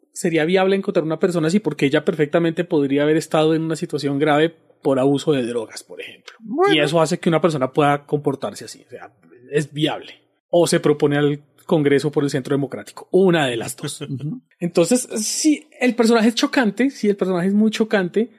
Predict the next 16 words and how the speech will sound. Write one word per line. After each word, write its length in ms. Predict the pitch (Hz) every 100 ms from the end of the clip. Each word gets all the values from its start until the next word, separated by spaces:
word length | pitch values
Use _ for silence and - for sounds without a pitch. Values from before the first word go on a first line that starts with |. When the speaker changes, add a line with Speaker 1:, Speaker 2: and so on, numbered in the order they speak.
| _ _ _
Speaker 1:
porque 200 | - -
es 60 | 185
traicionera 800 | - 180 - 208 175 170 170 175 -
con 180 | 190
todo 180 | 175 160
el 100 | 165
mundo, 280 | 180 180 175
pero 160 | 180 165
todo 120 | 165
el 40 |
mundo 360 | 165 175 170 175
se 140 | 180 175
la 100 | 170
vacila 640 | 147 143 160 156 165 165
y 100 | 160
es, 460 | 151 156 156 -